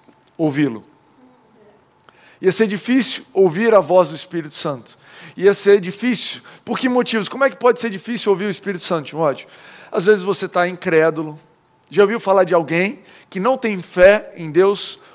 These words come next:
ouvir Deus? É difícil, é raro. Eu tenho uma história de um amigo meu, chamado Rodrigo, que é pastor, que ele era ateu.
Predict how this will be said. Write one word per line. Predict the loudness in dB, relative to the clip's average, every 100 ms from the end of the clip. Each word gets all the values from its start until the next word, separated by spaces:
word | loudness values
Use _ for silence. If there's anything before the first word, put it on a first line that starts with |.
| 2
ouvir | 2 4 0 -4
Deus? | 0 0 0 -2 -12 -16 _ _ -16
É |
difícil, | -14 -6 -4 -4 -4
é | -2
raro. | 2 2 0 -8 _ _ _ _ _ _
Eu | -4 -4
tenho | -2
uma | -4
história | -4 0 2 2
de | -2
um | -6
amigo | -6 -6 -6
meu, | 0 0 -2 -8 _
chamado | -6 -4 -2
Rodrigo, | 2 2 0 -2 -2
que | -4
é |
pastor, | -2 -4 -6 -6 -6 -6 -10 _ _ _ _ -20 -20 -2
que | 4
ele | 4 4 -2 -12 _ _ _
era | 0 2
ateu. | 2 4 4 4 0